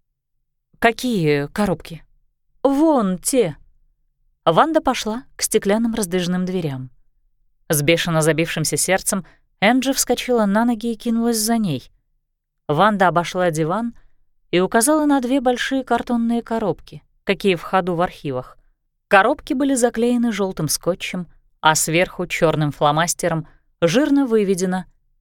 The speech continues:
«Дело неизвестной из Сент-Питерс, номер девять три ноль один пять пять шесть девять семь два».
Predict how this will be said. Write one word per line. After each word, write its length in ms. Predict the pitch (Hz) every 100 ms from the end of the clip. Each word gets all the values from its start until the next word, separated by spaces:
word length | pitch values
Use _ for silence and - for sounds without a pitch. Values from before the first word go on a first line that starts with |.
| _ -
«Дело 400 | 151 175 170 160
неизвестной 840 | 156 156 147 160 226 - 233 226 - -
из 180 | 196 165
Сент-Питерс, 840 | - 151 135 - 208 - - - - _ _ -
номер 380 | 214 269 269 220
девять 400 | 208 220 208 -
три 160 | 175
ноль 240 | 165 151 139
один 420 | 123 156 190 185
пять 260 | 147 135 -
пять 220 | 160 185
шесть 400 | - - 147 131
девять 260 | 135 123 -
семь 320 | - 175 185 _ _ _
два». 360 | 135 139 120